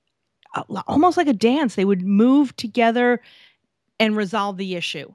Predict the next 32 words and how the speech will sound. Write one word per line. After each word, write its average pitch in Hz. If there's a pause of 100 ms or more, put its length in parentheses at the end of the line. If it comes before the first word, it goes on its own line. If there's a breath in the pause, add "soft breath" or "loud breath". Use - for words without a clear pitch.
(120)
Now, 202
the 208
other, 208
you 196
know, 185
the 185
other 180
thing 190
was, 185 (240)
uh, 180
business 196
was, 208 (100)
was 196
spoken 202
about 185
at 185
the 175
dinner 180
table. 202 (460 soft breath)
So 190 (320)
growing 196
up, 220
I 190
knew 180 (180)
all 175
the 175
customers. 226
I 170
knew, 170 (100)
you 185
know, 165
everybody. 202